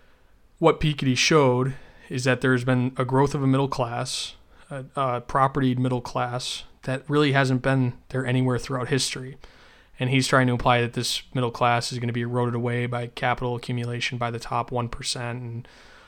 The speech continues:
uh, you know, maybe top ten percent if we're gonna extend it a little bit further. But he's most worried about the top one percent. But if anything, we should be very proud of the emergence of this middle class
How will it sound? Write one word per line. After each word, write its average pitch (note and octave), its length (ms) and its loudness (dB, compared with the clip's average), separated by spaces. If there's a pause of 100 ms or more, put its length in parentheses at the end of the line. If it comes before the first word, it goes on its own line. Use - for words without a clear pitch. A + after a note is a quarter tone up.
(240)
uh, C3 340 -8
you F3 120 -8
know, B2 60 -4
maybe A#2 240 -2
top A#2+ 340 0
ten A#2 240 -2
percent A#2 560 -4 (100)
if - 200 -10
we're A#2 240 -8
gonna A#2+ 400 -8 (600)
extend - 340 0
it A#2 80 2
a - 20 0
little A#2+ 200 2
bit A#2 140 -4
further. A#2 240 0
But A#2 80 -2
he's A#2+ 120 0
most B2 220 2
worried B2 180 0
about A#2 160 -2
the - 60 -4
top A#2 300 -4
one A#2 160 -2
percent. A#2+ 440 -10
But A#2+ 180 0 (880)
if D3 180 2
anything, F#3 400 6
we C3+ 60 6
should D3 200 0
be B2+ 100 4
very C3 300 4
proud B2 800 2 (720)
of A#2 640 -2 (360)
the C3 100 2
emergence A#2+ 420 0
of A#2+ 60 -6
this A#2+ 180 -6
middle A#2 160 -2
class A#2+ 540 -8